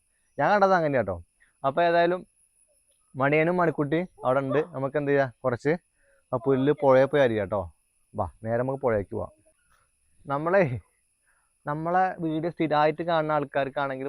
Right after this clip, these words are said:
പറഞ്ഞാൽ മനസ്സിലാവും ട്ടോ. നമ്മളിവിടെ പണ്ടൊരു ഇതുണ്ടായിരുന്നു, ചെറിയ കു-, കോഴിക്കുട്ടികളെ നമ്മള് വല വെച്ചൊക്കെ വളർത്തിയിരുന്നു ട്ടോ. ആ സമയത്ത് അവിടെ ഒരു കയ്പേൻ്റെ, കയ്പേൻ്റെ ചോട്ടിലാണ് കോഴിക്കുട്ടികൾ ട്ടോ.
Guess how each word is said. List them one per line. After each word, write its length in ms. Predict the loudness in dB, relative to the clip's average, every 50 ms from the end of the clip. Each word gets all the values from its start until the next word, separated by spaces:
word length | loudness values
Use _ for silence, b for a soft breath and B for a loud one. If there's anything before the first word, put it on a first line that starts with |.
| -2 -2
പറഞ്ഞാൽ 240 | -2 -2 -2 -6 -8
മനസ്സിലാവും 360 | -8 -10 -10 -8 -8 -8 -8 -8
ട്ടോ. 80 | -12 -18 -20 _ _ _ _ _ _ _ _ _ -10
നമ്മളിവിടെ 520 | -6 0 4 4 4 4 4 2 2 2 0 0 -4 -10 _ _ _ _ _ _ _ _ _ _ -6
പണ്ടൊരു 400 | -4 -4 -2 -2 -2 0 0 0 0 -2 -4 _ _
ഇതുണ്ടായിരുന്നു, 420 | -8 -8 -6 -4 -4 -6 -6 -10 -14 -16 _ _ _ _ _ _ _ -4
ചെറിയ 200 | -2 0 0 0 -2 -2
കു-, 160 | -8 -12 _ -10 -4
കോഴിക്കുട്ടികളെ 560 | -2 -2 -2 -2 -4 -8 -6 -4 -4 -2 -2 -4
നമ്മള് 220 | -4 -4 -4 -4 -4 -6 _ _ _ _ _ _ -4
വല 180 | 0 0 2 2 2 0
വെച്ചൊക്കെ 280 | 0 -2 -4 -8 -4 -2 -2 -2
വളർത്തിയിരുന്നു 400 | -2 -4 _ -8 -8 -8 -8 -8
ട്ടോ. 80 | -10 -12 -12 -14 _ _ -8 -8
ആ 60 | -6 -4
സമയത്ത് 420 | -4 -4 -2 -4 -6 -4 -2 -2 -2 -4 b b b b b b b 2 2
അവിടെ 180 | 2 4 2 0
ഒരു 80 | -2 -2 0 2
കയ്പേൻ്റെ, 520 | 2 2 2 -2 _ -4 -4 -4 -2 -4 -2 0
കയ്പേൻ്റെ 360 | 0 -2 0 -2 -4 -4 -2 -2 0
ചോട്ടിലാണ് 420 | 0 -2 -2 -2 -2 0 0 0 0 4
കോഴിക്കുട്ടികൾ 500 | 2 4 4 2 -2 -2 -2 -2 -2 -4 -6 -6
ട്ടോ. 80 | -8